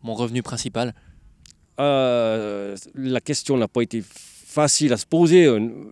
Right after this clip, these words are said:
Speaker 2: de l'envie, de la passion, il n'y avait aucun problème, euh, c'était ça que je voulais faire. Après, on est, on est quand même sujet, on n'a pas de salaire qui tombe le vingt-cinq, donc on est indépendant, euh, voilà, il y a toutes ces questions qu'il a fallu anticiper.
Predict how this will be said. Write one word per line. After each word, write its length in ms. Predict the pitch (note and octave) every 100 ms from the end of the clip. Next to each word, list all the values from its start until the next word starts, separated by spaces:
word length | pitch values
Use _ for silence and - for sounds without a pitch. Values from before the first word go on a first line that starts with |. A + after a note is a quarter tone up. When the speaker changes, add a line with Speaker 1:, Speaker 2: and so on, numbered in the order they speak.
| D#3+
Speaker 2:
de 200 | B2 A#2+
l'envie, 440 | C3 F3 C3 D#3+
de 80 | C3
la 100 | A2+
passion, 480 | - E3 C#3 D#3 C#3
il 60 | G#2
n'y 60 |
avait 80 | G2
aucun 240 | G#2+ E3+ C#3
problème, 500 | - D3 C#3 A2 F2+
euh, 160 | F2+
c'était 320 | E2 A2 -
ça 180 | G2 B2+
que 60 | G2
je 60 |
voulais 180 | F#2+ A#2
faire. 240 | B2+ C3 F#2 - - - -
Après, 400 | G2+ - D#3 A2
on 180 | G2
est, 280 | F#2 F#2 E2+ E2+ E2 _ _ -
on 100 | F#2+
est 60 |
quand 120 | - G#2
même 180 | G#2
sujet, 380 | - - F#2 B2
on 80 | A#2
n'a 120 | F2+
pas 120 | -
de 60 | G2+
salaire 320 | - G#2 A#2
qui 100 | -
tombe 160 | G#2 G2
le 60 |
vingt-cinq, 520 | F2 G2 - A2 C3 G2
donc 140 | F2
on 60 | F#2
est 60 |
indépendant, 640 | F2+ F#2+ G2 G2 C3 B2+
euh, 100 | F#2 F2
voilà, 240 | G#2+ F2+
il 40 |
y 40 | F2
a 160 | E2+
toutes 160 | E2+ B2+
ces 80 | A2
questions 320 | A#2+ - B2+
qu'il 100 | G#2+
a 40 |
fallu 460 | G2 F#2+ F#2 F#2 E2+ -
anticiper. 540 | A#2+ A2+ G#2 A2+ -